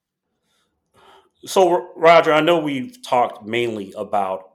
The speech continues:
hybrid cloud, but I don't think we can talk about hybrid cloud without talking about large language,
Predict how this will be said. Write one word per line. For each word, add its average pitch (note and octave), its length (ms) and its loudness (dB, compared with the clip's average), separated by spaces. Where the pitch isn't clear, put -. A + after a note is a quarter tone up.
hybrid G2+ 400 -6
cloud, F2 480 -10
but G#2 320 -8
I - 80 -8
don't B3+ 160 -6
think - 180 -12
we G3+ 140 -6
can E3+ 140 -6
talk D3+ 340 -6
about A2+ 300 -4
hybrid B2+ 320 -8
cloud G2 320 -6
without G2+ 420 -8
talking A2 340 -6
about F#2+ 340 -8
large G#2+ 380 -8
language, G2+ 440 -14